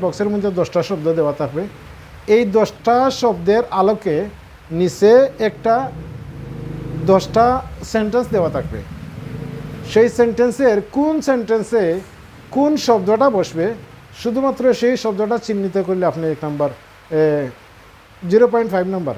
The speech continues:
অর্থাৎ, এ, পাঁচ নাম্বার ছিল আগে, এখন সম্ভবত সাত নাম্বার হয়ে গেছে। তো নাম্বার যাই হোক, সেটা ফ্যাক্ট-, ফ্যাক্টর না। আমাদের মেইন টার্গেট হচ্ছে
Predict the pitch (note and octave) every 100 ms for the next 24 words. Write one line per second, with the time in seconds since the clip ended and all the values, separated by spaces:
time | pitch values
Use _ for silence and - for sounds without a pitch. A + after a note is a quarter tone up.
0 | - - - D#3+ D#3 F#3+ - F#3+ F3 -
1 | G#3 A3 G#3+ F#3+ - F3 E3+ D3 F3 F3+
2 | F3+ - F3 F3 F3 E3 D#3 - F3 E3
3 | D3 C#3 B2 F#3 - - - - - -
4 | - - - - D#3 D#3+ F3 G3+ F3 E3+
5 | E3+ D#3+ E3 D#3+ D3 C#3 - - - C#3
6 | D#3 D3 F3 - - - - - - -
7 | - - F3+ G#3 A#3 C4 B3+ B3 - _
8 | _ - G3 A#3+ C#4 C4+ B3+ C#4 A#3 F#3+
9 | - B2+